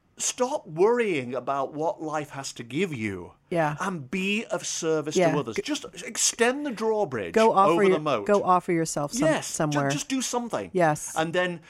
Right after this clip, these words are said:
Speaker 1: you've opened a door. My, uh, I was feeling incredibly down. Uh, I had this,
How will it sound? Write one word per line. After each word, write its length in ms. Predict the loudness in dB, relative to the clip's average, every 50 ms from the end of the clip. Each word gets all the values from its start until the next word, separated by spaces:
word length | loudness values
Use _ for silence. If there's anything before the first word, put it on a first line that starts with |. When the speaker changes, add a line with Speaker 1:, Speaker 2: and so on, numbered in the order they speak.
| -20 -14
Speaker 1:
you've 180 | -10 -10 -8 -4
opened 400 | -2 0 0 0 -2 -6 -6 -6
a 40 | -4
door. 340 | -2 0 0 0 0 -2 -6 _ _ _ _ _ _ _ _ _ -16 -10 -6
My, 540 | -4 -2 0 0 0 0 2 0 -2 -2 -6 -12 -20 -20 -10 -2
uh, 180 | 0 0 2 2
I 160 | 4 2 2
was 160 | 2 0 -4
feeling 280 | -4 -2 -2 -2 -2 -2
incredibly 920 | -4 -4 -6 -6 -8 -10 -10 -8 -6 -2 0 2 2 2 0 -2 -6 -8 -8
down. 380 | -8 -8 -8 -8 -12 -14 -16 -20 -20 _ -10
Uh, 240 | -6 -4 -2 -2 0 2
I 80 | 2
had 100 | 2 2
this, 160 | 0 -4 -12